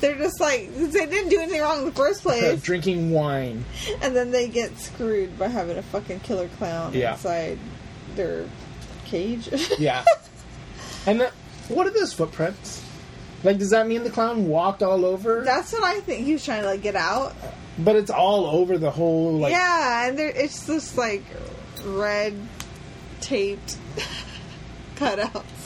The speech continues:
Speaker 2: I was like, "Okay, sure. Whatever."
Speaker 1: <laughs> It's super cheesy.
Speaker 2: Yeah.
Speaker 1: It's awful.
Speaker 2: Yeah. Um, so they leave, uh, Deb at home 'cause she's a woman.
Speaker 1: Mm-hmm.
Speaker 2: Um, <laughs>
Speaker 1: You can't do anything.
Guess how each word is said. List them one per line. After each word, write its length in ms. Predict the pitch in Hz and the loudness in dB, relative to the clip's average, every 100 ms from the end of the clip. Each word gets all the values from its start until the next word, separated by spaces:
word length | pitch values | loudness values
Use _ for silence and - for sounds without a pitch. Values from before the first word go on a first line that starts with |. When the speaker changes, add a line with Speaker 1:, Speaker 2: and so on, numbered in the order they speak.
| - - - | -14 -8 2
Speaker 2:
I 80 | 170 | 4
was 100 | 185 | 4
like, 220 | 180 - | 0 -2
"Okay, 300 | 359 269 311 - - - | 0 0 -2 -8 -16 -8
sure. 340 | - 220 233 - - - - - - - | -4 -2 -2 -6 -12 -16 -14 -14 -12 -8
Whatever." 340 | 220 233 202 294 - - - - - - - - - - - - - - - - - - | 0 2 2 -2 -2 -2 -2 -8 -16 -16 -14 -14 -14 -16 -16 -16 -16 -16 -16 -16 -14 -8
Speaker 1:
<laughs> 80 | 381 - - 247 - - - - - - 508 494 | -6 -4 -4 -4 -4 -6 -6 -4 -2 4 6 6
It's 200 | 403 - | 2 2
super 240 | 311 330 | 2 0
cheesy. 580 | 294 302 294 233 226 277 - - | 0 0 -2 -2 -4 -6 -8 0
Speaker 2:
Yeah. 180 | 123 - - 330 | 0 0 -6 -10
Speaker 1:
It's 160 | 285 | -4
awful. 460 | - 214 226 196 - 147 | -2 -4 -4 -6 -4 0
Speaker 2:
Yeah. 260 | 127 120 - - 160 | 2 0 -4 -4 2
Um, 300 | 165 160 156 | 4 4 2
so 240 | 202 196 | 2 2
they 200 | 190 214 | 4 4
leave, 260 | 247 269 220 | 4 4 6
uh, 280 | 180 160 147 | 6 6 4
Deb 280 | 151 175 180 | 4 4 2
at 100 | - | 2
home 440 | 165 151 151 151 - | 2 2 0 -2 -2
'cause 160 | 143 | -4
she's 200 | - 151 | 0 2
a 60 | 156 | 2
woman. 420 | 143 131 135 156 - - | 2 0 -2 -4 -6 -6
Speaker 1:
Mm-hmm. 460 | 240 233 196 208 151 | -6 -4 -6 -2 2
Speaker 2:
Um, 400 | 143 135 127 143 | 2 2 2 0
<laughs> 440 | 508 508 480 - | -2 -6 -10 -12
Speaker 1:
You 180 | 349 466 | -4 -2
can't 160 | 330 | 0
do 120 | 262 285 | 0 0
anything. 520 | 320 330 381 403 | 0 -2 -2 -4